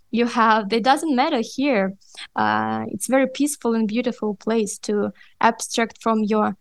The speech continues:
daily life and to find another life very different from yours. Um, we also try to travel here in Turkey. It's an amazing country with beautiful and unique nature,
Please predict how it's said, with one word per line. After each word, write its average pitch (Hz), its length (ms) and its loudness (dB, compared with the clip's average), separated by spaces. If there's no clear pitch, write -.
daily 240 360 2
life 208 480 -2
and 214 160 -4
to 233 80 -6
find 220 420 -2
another 226 380 0
life 208 520 -2
very 208 300 0
different 196 520 -6
from 185 240 -4
yours. - 420 -6
Um, 214 640 0
we 254 100 0
also 359 280 0
try 269 220 0
to 247 120 -6
travel 233 720 -2
here 233 220 2
in 233 160 2
Turkey. 233 600 -2
It's - 160 -4
an 247 100 2
amazing 269 380 0
country 226 420 -2
with 202 180 -2
beautiful 233 540 -2
and 226 180 0
unique 226 300 -2
nature, 220 680 -2